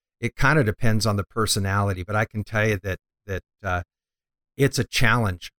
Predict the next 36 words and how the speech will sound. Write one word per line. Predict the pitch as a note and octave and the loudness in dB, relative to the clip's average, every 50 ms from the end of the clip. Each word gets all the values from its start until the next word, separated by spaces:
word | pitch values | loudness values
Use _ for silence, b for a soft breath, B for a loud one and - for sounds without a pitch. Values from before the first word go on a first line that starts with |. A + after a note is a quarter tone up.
| _ | _
for | - G#2+ G#2+ | -4 -2 0
almost | A2 G#2+ G2 F2 F2+ - - G2+ | 0 0 0 -2 -4 -6 -6 -6
everybody. | F#2+ F#2+ F#2+ F2+ E2+ - F2 E2+ E2 D#2+ E2 - _ - | -6 -6 -6 -8 -10 -8 -8 -10 -10 -10 -16 -20 _ -10
I | G#2 F#2+ | -8 -8
rarely | F#2 G2 G#2 A#2 B2 C3 C#3 D3 D3 C#3+ C3 | -6 -2 0 2 4 4 4 4 4 4 4
run | A2+ A#2+ B2 A#2+ | 4 2 2 2
across | A#2 - - - A2 A2 A2 - - | 0 -2 -2 -2 0 0 2 0 -2
a | |
client | - - _ G#2+ G#2+ G#2 G2+ F#2+ - | -2 -6 _ -2 -2 0 0 -2 -6
that | - _ | -14 _
just | - G#2 G2 - - - - - _ _ _ _ _ _ - | -10 -4 -2 0 2 2 0 -2 _ _ _ _ _ _ -4
says, | - - A2+ G#2 G#2 G2+ F#2 - - - - | 0 0 2 2 2 2 2 2 0 0 -4
uh, | - - _ | -12 -14 _
you | G#2+ G#2 | -6 -4
know, | G2+ G2 G2 G2 F2 - | -4 -2 -2 -4 -4 -4
um, | G2+ G2 G2 G2 F#2+ F#2 F2+ - _ _ _ _ _ _ _ - _ _ _ _ _ _ | -4 -2 -2 -2 -4 -6 -10 -16 _ _ _ _ _ _ _ -20 _ _ _ _ _ _
"I'm | - G#2+ G2 | -6 -4 -2
happy | F2+ A#2+ A#2 A2+ A2+ - B2+ A#2+ | 0 0 0 0 0 -2 -4 -4
just, | - - A2+ A2 - - - - _ _ _ _ _ _ _ _ _ _ | -4 -2 -2 0 0 0 -2 -4 _ _ _ _ _ _ _ _ _ _
uh, | G2 F#2+ F#2 F#2 F2+ F2 E2+ E2+ - _ _ _ _ _ _ _ _ _ _ _ _ _ _ _ _ _ - | -6 -4 -4 -2 -4 -4 -6 -8 -10 _ _ _ _ _ _ _ _ _ _ _ _ _ _ _ _ _ -6
watching | A2+ A2+ A2+ A#2+ - - B2+ A2 A2 - | 0 2 2 2 2 0 -2 -2 -2 -4
T | - A#2 A2 G#2 | -4 -4 -4 -2
V | G2+ G#2 G#2 G#2+ G#2 G#2 | -2 0 0 0 0 0
and | F#2+ F#2 F2 - _ _ _ _ _ _ | -2 -6 -10 -16 _ _ _ _ _ _
hanging | A2 A2 A2 A2 A2 | -4 -2 0 0 2
out | G#2+ G#2 G#2+ G2 G2 | 2 2 0 0 -2
in | G2+ | -6
home | E2+ G#2+ G#2+ G#2+ G#2 | -4 -2 -2 0 0
and | G#2 G2 F#2 | 0 -2 -2
relaxing | F#2 F#2 F#2+ G2+ G2+ G2 - - - G#2 G2+ G2+ G2 | -4 -2 -2 0 -2 -2 -2 -4 -4 -2 -2 -2 -4
and | F2 E2+ - | -6 -6 -6
sleeping | - - A2+ A2 G2+ - F#2+ F2+ | -6 -4 -4 -4 -6 -8 -10 -10
in." | F#2+ F#2 F2 | -8 -8 -8
It, | E2+ - E2+ _ _ _ - | -8 -12 _ _ _ _ -20
it, | F#2 _ _ _ | -20 _ _ _
it | G2 | -20